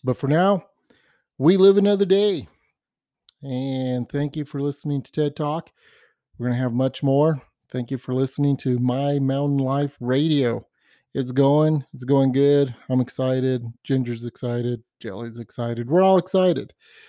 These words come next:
And the more we do this, the more we're gonna have more programs on there. So listen, just keep listening. You won't be disappointed. I promise. We'll talk to you again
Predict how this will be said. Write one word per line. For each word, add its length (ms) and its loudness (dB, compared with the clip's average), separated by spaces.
And 560 4
the 100 2
more 200 4
we 120 4
do 220 4
this, 340 4
the 80 -4
more 340 4
we're 120 -2
gonna 160 0
have 200 -2
more 220 -2
programs 640 -4
on 180 -2
there. 120 -4
So 160 -6
listen, 500 -2
just 300 -4
keep 260 -6
listening. 640 0
You 440 -2
won't 240 -2
be 120 -4
disappointed. 760 -6
I 40 -4
promise. 480 -4
We'll 420 2
talk 300 -8
to 120 -8
you 120 0
again 440 -4